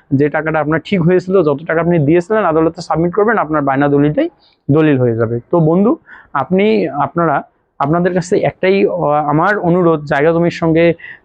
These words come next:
পরিচিত বা জায়গা জমি নিয়ে কাজ করতে গিয়ে আমি যতটুকু, আহ, বুঝতে পেরেছি, সেটা হলো অবশ্যই জায়গা জমির ক্ষেত্রে অবশ্যই লিখিত ডকুমেন্ট থাকা উচিত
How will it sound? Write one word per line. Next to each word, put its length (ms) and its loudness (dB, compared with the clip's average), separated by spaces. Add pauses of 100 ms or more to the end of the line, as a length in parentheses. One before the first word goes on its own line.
পরিচিত 400 0
বা 200 2
জায়গা 240 2
জমি 200 2
নিয়ে 160 2
কাজ 200 -6
করতে 260 -2
গিয়ে 200 2
আমি 220 2
যতটুকু, 480 0
আহ, 180 2
বুঝতে 300 0
পেরেছি, 420 0 (280)
সেটা 260 -2
হলো 300 2
অবশ্যই 680 0 (1160)
জায়গা 280 0
জমির 260 0
ক্ষেত্রে 360 -2 (440)
অবশ্যই 400 0
লিখিত 340 0
ডকুমেন্ট 460 0
থাকা 180 -2
উচিত 320 0